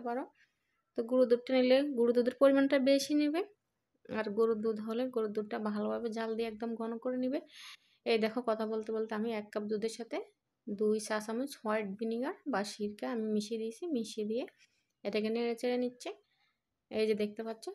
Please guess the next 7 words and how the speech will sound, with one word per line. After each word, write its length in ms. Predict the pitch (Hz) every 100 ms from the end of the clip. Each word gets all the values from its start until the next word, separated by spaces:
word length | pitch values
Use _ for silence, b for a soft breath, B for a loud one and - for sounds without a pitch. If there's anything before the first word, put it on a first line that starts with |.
| -
সাথে 180 | 226 214 208
সাথে 140 | 208 240
দুধটা 280 | 208 208 - 392 349 214
জমে 240 | 214 208 214
গেছে। 220 | 226 - 381 427 _ _ _ _ _ _ _ _ _ _ _
তো 20 |
এই 60 | 254